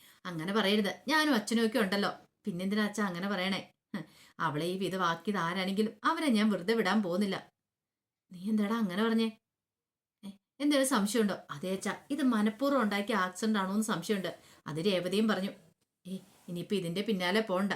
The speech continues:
ഏ, ഞാൻ അങ്ങനെ വെറുതെ വിടല അച്ഛാ. എനിക്കറിയാം എന്ത് ചെയ്യണോന്ന്. ഇതങ്ങനെ വെറുതെ വിട്ടാ പിന്നെ ഞാൻ എന്തായി തീരും? ഇനി ഇങ്ങനെയുള്ള അപകടങ്ങളൊക്കെ സംഭവിക്കും." "എടാ, അതല്ല,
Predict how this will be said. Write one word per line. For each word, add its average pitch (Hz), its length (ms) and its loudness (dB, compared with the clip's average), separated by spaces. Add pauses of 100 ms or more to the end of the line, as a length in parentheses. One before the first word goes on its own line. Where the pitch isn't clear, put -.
(280)
ഏ, 160 80 -10 (420)
ഞാൻ 302 220 2
അങ്ങനെ 226 220 2
വെറുതെ 196 300 2
വിടല 208 220 4
അച്ഛാ. 175 240 0 (360)
എനിക്കറിയാം 180 500 0
എന്ത് 190 160 -2
ചെയ്യണോന്ന്. 196 460 0 (200)
ഇതങ്ങനെ 165 340 -6
വെറുതെ 180 300 -4
വിട്ടാ 196 220 -4
പിന്നെ 202 260 0 (440)
ഞാൻ 285 320 4
എന്തായി 196 280 2
തീരും? 190 300 -4 (300)
ഇനി 185 180 0
ഇങ്ങനെയുള്ള 208 380 4
അപകടങ്ങളൊക്കെ 196 640 0
സംഭവിക്കും." 180 500 -2 (1500)
"എടാ, 180 160 -10
അതല്ല, 190 320 0